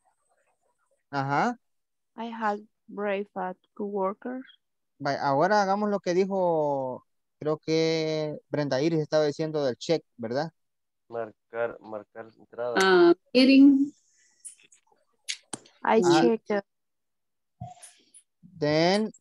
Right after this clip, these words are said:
Speaker 1: I checked
Speaker 2: my email.
Speaker 1: my emails. ¿Verdad? Very nice.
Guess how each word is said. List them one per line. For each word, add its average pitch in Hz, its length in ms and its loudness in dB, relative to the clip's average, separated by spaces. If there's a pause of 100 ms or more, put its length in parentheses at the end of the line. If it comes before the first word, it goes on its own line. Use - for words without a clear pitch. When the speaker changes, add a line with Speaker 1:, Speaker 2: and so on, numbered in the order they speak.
Speaker 1:
I 175 720 2 (520)
checked 196 400 -2 (3000)
Speaker 2:
my 220 320 2
email. 262 460 0 (760)
Speaker 1:
my 147 540 -2 (1500)
emails. 175 1080 -6 (1600)
¿Verdad? 135 300 -2
Very 175 260 4
nice. 147 540 -2